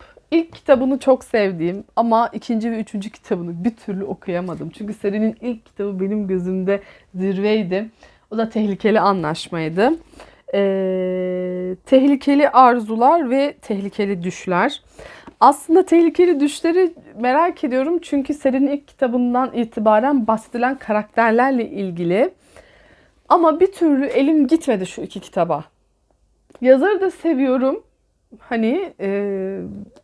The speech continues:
dört beş kitabını okudum. Ne dört beş kitabı? Üç, altı, yedi kitabını okumuşum.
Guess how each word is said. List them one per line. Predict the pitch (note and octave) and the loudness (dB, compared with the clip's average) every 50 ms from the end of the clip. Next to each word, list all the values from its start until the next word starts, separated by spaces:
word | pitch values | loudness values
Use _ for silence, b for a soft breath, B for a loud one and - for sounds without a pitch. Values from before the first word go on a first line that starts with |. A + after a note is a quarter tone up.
| _ _ _ _ _ _ _ _ _ - G#3 | _ _ _ _ _ _ _ _ _ -2 2
dört | C4 D4 C#4+ C#4+ - | 2 2 2 0 -2
beş | F#4 F4 - - | -4 -4 -4 -8
kitabını | - - E4 D4+ C4+ C#4 C#4 - | -10 -6 -4 -2 0 0 0 0
okudum. | - - - - G#3 G#3 A3+ C#4 G4 - _ _ _ _ _ _ _ _ _ _ _ _ _ _ _ _ _ _ _ _ _ _ _ _ _ _ _ _ _ _ - | -2 -6 -6 -4 -2 0 0 0 -2 -6 _ _ _ _ _ _ _ _ _ _ _ _ _ _ _ _ _ _ _ _ _ _ _ _ _ _ _ _ _ _ -2
Ne | C#4 D#4 D#4 | 0 0 2
dört | F4+ E4 B3+ - - | 2 0 -2 -2 -4
beş | G3 F#3+ F3+ - - | -4 -4 -4 -6 -12
kitabı? | _ _ - F3+ E3+ F3 F3 E3+ - _ - | _ _ -6 -6 -4 -4 -6 -8 -8 _ -4
Üç, | C#4+ D#4+ E4 E4 - - - - _ _ _ _ _ _ _ _ _ - | -2 -2 -2 -2 -6 -14 -20 -20 _ _ _ _ _ _ _ _ _ -4
altı, | A#3 B3+ C4 C4 B3+ - D4 | -2 0 0 -2 -2 -4 -2
yedi | B3 A3 A3 A3+ B3 C4+ | -2 0 0 0 -2 -4
kitabını | C4+ - - - G3 F#3 F3 E3+ D#3 | -6 -6 -6 -6 -6 -4 -6 -6 -8
okumuşum. | - E3 - - G3 F3+ F3 F3 - - D4 | -8 -10 -14 -14 -14 -14 -14 -12 -10 -10 -10